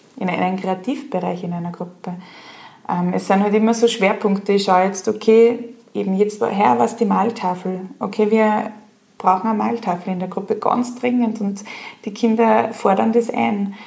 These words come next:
Und vor, in einem Kindergarten war's zum Beispiel mal Ton. Da haben wir immer einen Tonplatz gehabt, wo die Kinder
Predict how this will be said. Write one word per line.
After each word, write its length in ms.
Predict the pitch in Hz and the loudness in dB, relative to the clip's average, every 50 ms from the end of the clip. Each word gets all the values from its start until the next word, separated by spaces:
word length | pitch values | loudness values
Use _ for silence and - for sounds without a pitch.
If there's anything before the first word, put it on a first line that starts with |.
| - - - - - - - - _ | -20 -20 -20 -20 -20 -20 -20 -20 _
Und 520 | - - 214 208 208 208 208 208 208 208 208 - - 208 - - - - - _ _ _ _ _ _ | -2 2 2 4 4 2 0 -2 -4 -4 -6 -6 -8 -10 -12 -18 -20 -20 -20 _ _ _ _ _ _
vor, 480 | - - - 208 202 196 202 196 202 202 - - | -6 2 2 4 4 4 4 2 2 0 -2 -4
in 140 | 226 202 202 | -2 -2 -2
einem 120 | 208 202 | -2 -2
Kindergarten 560 | 208 - 233 226 226 226 233 220 - - - | 0 2 2 2 4 4 2 0 0 0 -2
war's 160 | 208 208 208 - | -2 -2 -2 -2
zum 120 | - 214 | -2 0
Beispiel 300 | 214 214 208 - - 202 | 0 0 -2 -2 -2 -2
mal 140 | 208 208 208 | -2 -2 -2
Ton. 320 | 208 - 254 254 254 226 202 | -2 -2 0 0 2 2 0
Da 100 | 220 196 | 0 0
haben 120 | 202 202 | 0 0
wir 60 | 220 | 2
immer 160 | 233 226 233 240 | 2 2 2 2
einen 120 | 233 233 | 2 0
Tonplatz 760 | - - 220 220 247 - - - - 220 214 214 - - - | 0 0 0 2 0 0 -2 -2 -2 -2 -2 -4 -8 -12 -10
gehabt, 420 | - - - - - - - - - - - - - - - - - - - - _ - | -6 -6 -6 -6 -8 -18 -20 -20 -20 -20 -20 -20 -20 -20 -20 -20 -20 -20 -20 -16 _ 0
wo 100 | 214 214 | 0 0
die 140 | 214 220 - | 0 0 -4
Kinder 580 | - - 226 220 220 220 233 233 233 233 247 | 0 2 4 4 4 4 4 4 4 2 0